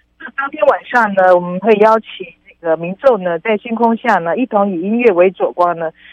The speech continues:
享受马祖不一样的夜晚。那这一次，这七月二十二号晚上呢，我们会邀请的那个卡司呢，包括外国乐团、摇滚吉他、网团、瓦克啊，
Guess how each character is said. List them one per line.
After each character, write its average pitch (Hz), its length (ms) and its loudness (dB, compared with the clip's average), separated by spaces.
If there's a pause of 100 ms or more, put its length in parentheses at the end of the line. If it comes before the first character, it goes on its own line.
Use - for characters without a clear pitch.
(360)
享 214 160 -2
受 277 140 2
马 240 160 4
祖 165 160 -2
不 285 240 0
一 202 140 0
样 214 220 4
的 190 120 2
夜 190 200 2
晚。 160 160 0 (280)
那 330 160 -4
这 320 220 0
一 254 120 -4
次， 233 380 0
这 220 100 -6
七 - 160 -10
月 240 100 0
二 240 100 4
十 - 120 -10
二 233 80 -2
号 226 100 0
晚 165 200 2
上 190 280 -2
呢， 165 220 -4
我 175 80 2
们 180 100 0
会 202 280 -2
邀 208 220 0
请 175 340 -16
的 170 160 -12
那 180 180 -8
个 170 160 -8
卡 - 220 -8
司 - 180 -6
呢， 214 160 -2
包 214 140 0
括 214 180 2
外 220 160 0
国 180 180 -2
乐 208 200 -2
团、 175 340 -10
摇 180 160 -2
滚 - 240 -14
吉 - 140 -20
他、 190 280 0
网 175 200 -4
团、 - 200 -20 (640)
瓦 170 160 -6
克 254 160 -4
啊， 226 160 2